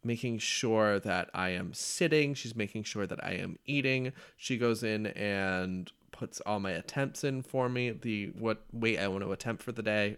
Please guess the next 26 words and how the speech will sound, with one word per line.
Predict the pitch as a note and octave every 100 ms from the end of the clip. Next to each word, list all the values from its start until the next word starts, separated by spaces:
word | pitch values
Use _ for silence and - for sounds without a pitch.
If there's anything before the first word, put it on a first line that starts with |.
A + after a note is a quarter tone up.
| -
or | G#2+
for | -
the | G2+ F#2+ F#2+ - _ _ - _ _ _
specific | - - - - -
attempt, | - E2+ - -
not | G#2 -
for | F#2+
the |
day. | - - F#2+ - - - _ _ _ -
She | - B2+
was | E2
super | - - - - B3 B3 A3+
nervous | E3 D3+ C#3 -
about | C#3 C3+
it. | A#2+
She | -
might | A#3 G#3+
have | C3+
even | B2+ A#2+
been | A#2+ A#2
more | B2+ B2
nervous | B2 A#2 A2+
than | G#2+
I | G#2 G2+
was | F2+ F2 G2+
for | - G#2 G2 G2+ G2 -